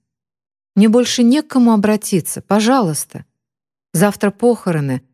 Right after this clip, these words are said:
а у меня дома феерический кавардак». Провожу пальцем по столешнице. Ни грамма пыли, зато посуда в мойке. Ненавижу эту грязную гору.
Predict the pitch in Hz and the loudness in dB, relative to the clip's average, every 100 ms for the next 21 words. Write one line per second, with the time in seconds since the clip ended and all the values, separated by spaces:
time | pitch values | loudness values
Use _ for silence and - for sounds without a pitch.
0 | _ 196 214 233 262 247 208 226 214 - | _ 2 4 4 2 2 2 2 0 0
1 | 208 208 226 - 190 196 175 180 165 160 | 0 2 0 -2 -6 -4 -4 -2 0 -2
2 | 135 123 - _ _ _ _ _ _ _ | -6 -10 -14 _ _ _ _ _ _ _
3 | _ _ _ _ 175 165 175 196 208 190 | _ _ _ _ -2 0 0 -2 -2 -2
4 | 185 190 165 170 - - 156 135 - 143 | -2 -4 -4 -6 -6 -4 -2 -2 -4 -10
5 | - - - _ _ _ 185 185 196 226 | -10 -14 -16 _ _ _ 0 2 2 2
6 | 208 202 196 - 160 123 98 - _ _ | 2 2 0 -2 -2 -2 -6 -12 _ _
7 | - 160 160 165 160 156 - 240 185 160 | -4 -2 -2 -4 -4 -4 -2 0 0 0
8 | 156 156 131 - - - _ _ _ _ | -2 -2 -4 -8 -14 -14 _ _ _ _
9 | _ 151 156 175 196 233 226 175 139 147 | _ -2 2 4 4 2 2 0 0 -6
10 | - 156 156 156 151 131 143 151 147 135 | -6 -6 -4 -2 -2 -2 -4 -4 -4 -4
11 | - - | -6 -10